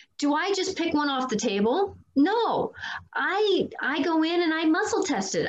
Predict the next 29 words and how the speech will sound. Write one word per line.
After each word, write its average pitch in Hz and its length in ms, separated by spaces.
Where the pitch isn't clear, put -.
I 208 180
check 381 260
in 339 80
with 359 140
my 330 120
body. 320 560
I 269 160
see 311 260
which 330 240
one's 311 220
better 294 300
for 269 240
me. 160 280
There's 339 480
that, 339 380
I 277 160
check, 349 300
you 294 180
know, 302 60
I 294 140
stand 302 360
at 320 180
the, 311 100
at 262 560
which 247 480
mask 440 380
I 233 100
wanna 196 240
wear. 147 300